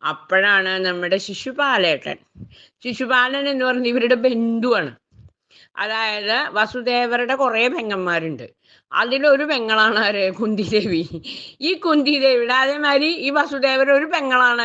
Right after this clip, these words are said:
ശിശുപാലന്റെ അമ്മ. അപ്പോ ഇവരൊക്കെ തമ്മിൽ ബന്ധുക്കളാണ്. അപ്പൊ ശിശുപാലേട്ടനെ വിളിച്ചുകൊണ്ടുവരാൻ വേണ്ടിയിട്ട് സഹദേവൻ പോയി.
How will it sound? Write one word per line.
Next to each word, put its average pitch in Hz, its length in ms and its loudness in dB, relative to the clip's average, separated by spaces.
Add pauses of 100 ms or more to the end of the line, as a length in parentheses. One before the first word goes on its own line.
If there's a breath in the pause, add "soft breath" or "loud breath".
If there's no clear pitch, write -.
ശിശുപാലന്റെ 214 560 -2
അമ്മ. 180 220 0 (680 soft breath)
അപ്പോ 311 300 2 (440)
ഇവരൊക്കെ 330 540 0
തമ്മിൽ 339 320 0
ബന്ധുക്കളാണ്. 294 800 2 (480 loud breath)
അപ്പൊ 294 200 -2
ശിശുപാലേട്ടനെ 262 840 -2
വിളിച്ചുകൊണ്ടുവരാൻ 262 580 0
വേണ്ടിയിട്ട് 226 400 0
സഹദേവൻ 233 640 0
പോയി. 156 160 -2